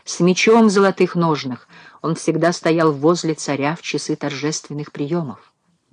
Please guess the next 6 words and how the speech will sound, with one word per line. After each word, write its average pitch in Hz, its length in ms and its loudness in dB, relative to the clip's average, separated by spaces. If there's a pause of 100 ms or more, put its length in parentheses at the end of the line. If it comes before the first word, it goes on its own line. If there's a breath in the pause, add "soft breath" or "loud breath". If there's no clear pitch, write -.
(680)
От 175 180 -2
матери 233 400 4
он 226 140 6
унаследовал 220 580 4
царскую 214 540 0
кровь, 165 500 -4